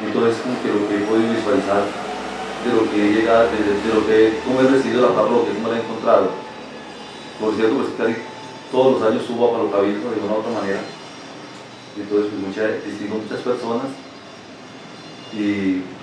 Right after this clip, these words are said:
Dios puede, puedo decir, gracias a Dios, conozco un poquito la realidad, la situación de esta comunidad. Entonces, pues, como que responde la primera pregunta.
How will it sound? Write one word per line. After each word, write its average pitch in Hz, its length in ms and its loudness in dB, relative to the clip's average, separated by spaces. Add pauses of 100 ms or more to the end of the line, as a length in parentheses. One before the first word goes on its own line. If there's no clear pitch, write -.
(320)
Dios 110 320 2
puede, 120 560 0
puedo 131 220 8
decir, 120 300 4
gracias 123 220 0
a 117 80 2
Dios, 110 220 2 (680)
conozco 117 360 0
un 117 60 -4
poquito 123 460 -2
la 110 140 2
realidad, 107 420 4
la 110 260 -4
situación 101 420 -4
de 107 100 0
esta 107 180 -4
comunidad. 92 420 -2 (1160)
Entonces, - 260 2
pues, 127 160 4
como - 160 2
que 113 160 4
responde 113 260 2
la 117 120 6
primera 98 300 2
pregunta. 104 420 2